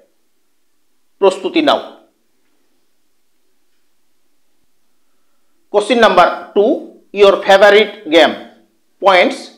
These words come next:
ইন্ট্রোডাকশন, সূচনা, name of the game, খেলার নাম, why favorite,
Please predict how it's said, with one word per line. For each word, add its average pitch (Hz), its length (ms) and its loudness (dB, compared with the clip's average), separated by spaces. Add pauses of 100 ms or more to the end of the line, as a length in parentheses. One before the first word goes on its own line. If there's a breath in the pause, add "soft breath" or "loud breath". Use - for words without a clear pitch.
(240)
ইন্ট্রোডাকশন, 208 540 2 (760)
সূচনা, 196 360 0 (760)
name 233 260 2
of 196 60 2 (100)
the 160 60 4 (100)
game, 190 180 2 (1500)
খেলার 185 300 2 (240)
নাম, 156 160 2 (480)
why 196 140 4 (220)
favorite, 165 440 2